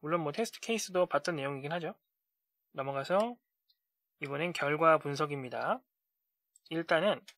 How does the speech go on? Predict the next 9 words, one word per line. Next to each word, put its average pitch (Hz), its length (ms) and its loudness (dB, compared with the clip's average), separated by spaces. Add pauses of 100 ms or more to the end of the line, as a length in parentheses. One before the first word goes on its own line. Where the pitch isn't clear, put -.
(120)
앞에서 180 420 2
뭐 175 140 0
오류네, 208 680 2
결함이네 175 540 2
여러 143 160 0
가지 156 180 -2
단어가 139 320 -2
많이 131 200 0
나왔었는데 135 680 -2